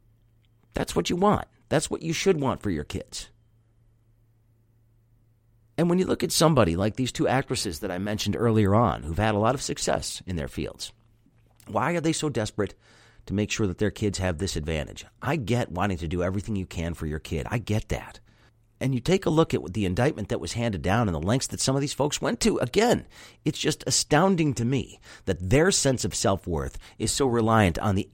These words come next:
achievements of their kids. If somehow your life is incomplete, if you can't say, "Well, my kid got accepted to Stanford or my kid got accepted to Yale," then there's something wrong with you.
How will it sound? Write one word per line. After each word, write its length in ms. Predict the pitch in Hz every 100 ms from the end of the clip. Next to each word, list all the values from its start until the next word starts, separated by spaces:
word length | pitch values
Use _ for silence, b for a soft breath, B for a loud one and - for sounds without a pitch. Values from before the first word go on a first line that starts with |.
| -
achievements 500 | - 151 113 113 -
of 220 | 113 95
their 140 | 107
kids. 560 | - - - - - - - _ _ _ _ _ _ _ _ -
If 120 | 135
somehow 300 | - 190 190
your 220 | 180 135
life 220 | 139 131 120
is 140 | 107
incomplete, 480 | 123 92 80 139 92
if 100 | -
you 80 | 131
can't 240 | 127 110
say, 140 | 110 -
"Well, 160 | 82
my 220 | 78 107
kid 240 | 156 113 90
got 120 | 82
accepted 380 | 78 - - 73
to 60 |
Stanford 500 | 76 - 117 143 67
or 60 | 76
my 160 | 98 -
kid 180 | 131
got 140 | 104 95
accepted 360 | 90 101 98 76
to 100 | 82
Yale," 360 | 120 131 78 - B B
then 140 | 202
there's 160 | 196 202
something 340 | 240 - 190
wrong 340 | 120 165 220 113
with 220 | 104 -
you. 240 | 73 -